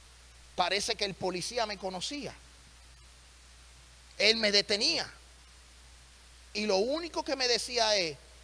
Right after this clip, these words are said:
"Give me your driver license". Y yo le daba mi licencia.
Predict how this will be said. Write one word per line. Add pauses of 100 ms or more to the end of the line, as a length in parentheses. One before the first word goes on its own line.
(260)
"Give
me
your
driver
license". (3250)
Y
yo
le
daba
mi
licencia.